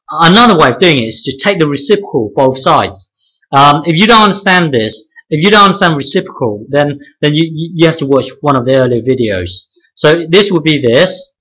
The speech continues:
okay, and this would be G over L. Um, now G is on the top, we, we can kill off what's, um, what's on the bottom.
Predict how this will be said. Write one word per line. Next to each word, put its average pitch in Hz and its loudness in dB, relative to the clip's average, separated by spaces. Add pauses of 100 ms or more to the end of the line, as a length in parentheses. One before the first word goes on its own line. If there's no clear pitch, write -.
(140)
okay, 127 -2 (100)
and 139 -4
this 170 2
would 147 -2
be 143 -2
G 170 2
over 135 0
L. 120 -2 (380)
Um, 156 4 (180)
now 233 4
G 220 2
is - 0
on 190 2
the 156 0
top, 156 0
we, 160 4
we 175 2
can 156 0
kill 208 4
off 113 0
what's, 170 -2
um, 151 2 (140)
what's 165 0
on 165 0
the - -2 (140)
bottom. 156 -2